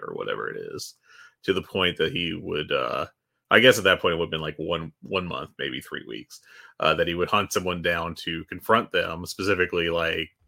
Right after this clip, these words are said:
low man on the totem pole, Ryan Nemeth. Um,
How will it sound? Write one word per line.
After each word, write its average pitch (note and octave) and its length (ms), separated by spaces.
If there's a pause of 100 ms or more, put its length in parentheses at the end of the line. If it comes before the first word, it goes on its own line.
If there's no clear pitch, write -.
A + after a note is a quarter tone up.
(280)
low G2+ 240
man F#2+ 300
on E2+ 80
the E2 80
totem F#2+ 340
pole, E2+ 320
Ryan F2 300
Nemeth. F#2 420 (680)
Um, F2 680